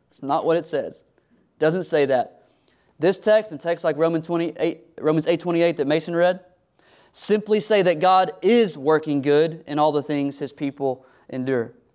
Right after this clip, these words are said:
Piper says it best when he says, "God is usually up to a thousand things in any given circumstance,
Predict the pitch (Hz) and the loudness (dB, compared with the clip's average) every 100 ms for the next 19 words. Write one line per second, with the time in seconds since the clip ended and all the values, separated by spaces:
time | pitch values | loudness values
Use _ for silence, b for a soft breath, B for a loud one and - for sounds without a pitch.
0 | _ _ _ _ _ _ _ _ _ _ | _ _ _ _ _ _ _ _ _ _
1 | _ _ _ _ _ _ _ _ _ _ | _ _ _ _ _ _ _ _ _ _
2 | _ _ _ - 139 139 131 139 127 123 | _ _ _ -4 -2 -2 0 -2 0 0
3 | 135 139 - 131 - 139 117 139 139 131 | 0 0 -4 -8 -4 -4 0 0 0 0
4 | 143 135 143 143 139 127 160 156 160 156 | -2 0 0 0 -4 -4 0 2 2 -2
5 | 156 165 156 156 135 143 151 151 147 143 | -8 -4 -4 -4 -6 -4 -2 0 -2 -2
6 | 151 147 139 156 147 | -4 -4 -6 -6 -6